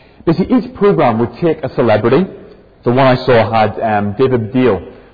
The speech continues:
the Jewish comedian and writer. Um, and they were given the resources to investigate their family tree and learn a bit about their own past.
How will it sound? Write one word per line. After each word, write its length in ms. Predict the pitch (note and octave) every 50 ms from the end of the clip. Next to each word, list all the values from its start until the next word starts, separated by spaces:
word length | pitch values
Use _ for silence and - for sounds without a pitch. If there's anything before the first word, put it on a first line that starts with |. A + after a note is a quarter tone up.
| _ -
the 120 | A2+ G#2+
Jewish 280 | G#2+ B2 A#2 A2 A2 A2+
comedian 340 | A#2 A#2 A#2 A#2 A2 A#2 A2
and 160 | G#2 G2+ G2+
writer. 460 | G2 G#2 A2+ A2 - B2 F2+ D#2+ - - - - _ _ _ _ _ _ _ _ _ _ -
Um, 260 | - A2+ A2+ B2 B2+ -
and 140 | - E3 F3
they 40 |
were 120 | F3 E3 D3
given 340 | - G#3 A#3+ G#3 A3 G#3 F#3+
the 60 | F3
resources 760 | E3 D3 C#3 B2+ C#3 F3 G3 G#3+ G3+ G#3 - C#3 A2 - -
to 60 | C#3
investigate 960 | C3 B2+ B2+ A#2 A#2+ D#3+ F3 G3+ G3 - - - E3+ - G#2+ F#2 F2 D2+ - - - - - - _ _ _ _ _
their 120 | - C#3+ C#3+ C#3
family 320 | - C#3 A2+ A2+ A2+ A#2+ A#2+ - -
tree 300 | - F#3+ F#3 C3 F2+ - - - - - _ _ _ _ _ _ _ _ _ _ -
and 100 | B2 C#3+
learn 100 | D#3+ D#3
a 80 | D3 B2+
bit 100 | C3 A#2+
about 240 | A2+ A#2 A2+ A2+
their 100 | A#2 A#2
own 200 | A2+ A2 G#2+ G#2+
past. 600 | G#2 - - D#3+ E3 D#3 A#2 F#2+ - - - -